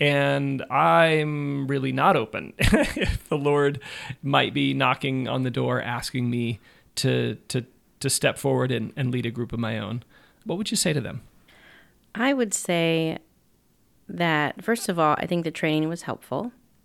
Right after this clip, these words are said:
Speaker 2: that I went through before I was
Speaker 1: Yeah.
Speaker 2: giving the Live, Learn, Live Lent Together.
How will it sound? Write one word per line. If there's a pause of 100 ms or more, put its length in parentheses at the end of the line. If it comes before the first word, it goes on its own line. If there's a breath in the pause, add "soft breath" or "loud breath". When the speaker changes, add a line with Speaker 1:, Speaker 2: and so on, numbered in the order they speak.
Speaker 2:
that
I
went
through
before
I
was
Speaker 1:
Yeah.
Speaker 2:
giving
the
Live,
Learn, (140)
Live
Lent
Together.